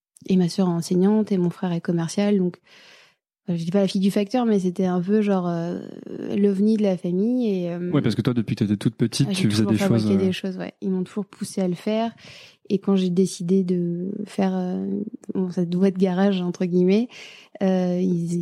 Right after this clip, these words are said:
Speaker 1: ils étaient à fond derrière moi. Ils m'ont pas du tout dit, « Passe un bac S et tu verras ensuite. » Donc c'est, j'avais de la chance qu'ils soient
Speaker 2: Parce que
Speaker 1: avec moi.
Speaker 2: t'as, t'as choisi, euh, consciemment de faire un bac, euh,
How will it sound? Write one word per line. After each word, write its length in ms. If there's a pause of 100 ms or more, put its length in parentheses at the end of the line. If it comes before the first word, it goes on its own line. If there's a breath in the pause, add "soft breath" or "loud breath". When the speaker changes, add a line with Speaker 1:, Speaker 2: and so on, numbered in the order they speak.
(180)
Speaker 1:
ils 60
étaient 140
à 120
fond 220
derrière 300
moi. 400
Ils 100
m'ont 140
pas 120
du 140
tout 160
dit, « 320
Passe 300
un 200
bac 240
S 320
et 120
tu 180
verras 300
ensuite. » 420
Donc 160
c'est, 280
j'avais 160
de 80
la 100
chance 460
qu'ils 100
soient 80
Speaker 2:
Parce 100
que 60
Speaker 1:
avec 120
moi. 80
Speaker 2:
t'as, 60
t'as 180
choisi, 500
euh, 60
consciemment 640
de 300
faire 200
un 80
bac, 260
euh, 440